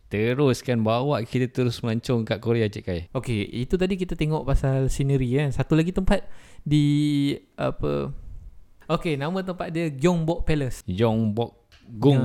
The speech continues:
Speaker 2: Ya.
Speaker 1: Palace.
Speaker 2: Gyeongbokgung.
Speaker 1: Oi,
Speaker 2: Ha,
Speaker 1: eh,
Speaker 2: sebutan
Speaker 1: susah,
Speaker 2: dekat
Speaker 1: eh.
Speaker 2: Gyeongbokgung Palace. So kalau siapa yang, yang pergi Korea ni, memang tempat wajib pergi lah.
Speaker 1: Betul, betul.
Speaker 2: Sebab kau,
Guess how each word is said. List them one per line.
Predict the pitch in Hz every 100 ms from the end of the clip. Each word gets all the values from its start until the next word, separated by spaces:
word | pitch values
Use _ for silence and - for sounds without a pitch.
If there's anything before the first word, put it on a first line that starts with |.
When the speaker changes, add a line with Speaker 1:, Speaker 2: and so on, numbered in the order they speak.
| 113
Speaker 2:
Ya. |
Speaker 1:
Palace. | 117 104 98 85 -
Speaker 2:
Gyeongbokgung. | 170 180 170 - 156 135 110
Speaker 1:
Oi, | 98 90
Speaker 2:
Ha, | 147 131 127
Speaker 1:
eh, | 127
Speaker 2:
sebutan | 151 110 202
Speaker 1:
susah, | 196 127
Speaker 2:
dekat | 117 131
Speaker 1:
eh. | 110 - - -
Speaker 2:
Gyeongbokgung | 139 131 180 170 165 - 156
Palace. | 151 131 113 - -
So | - 170
kalau | 156 151
siapa | 143 151 190
yang, | 175 156 147
yang | 151
pergi | 147 156
Korea | 160 160
ni, | 156
memang | 165 151
tempat | 147 139
wajib | 139 151
pergi | - 131 127
lah. | 107 - - -
Speaker 1:
Betul, | 113 120 107
betul. | 104 104
Speaker 2:
Sebab | 113 151 156
kau, | - 151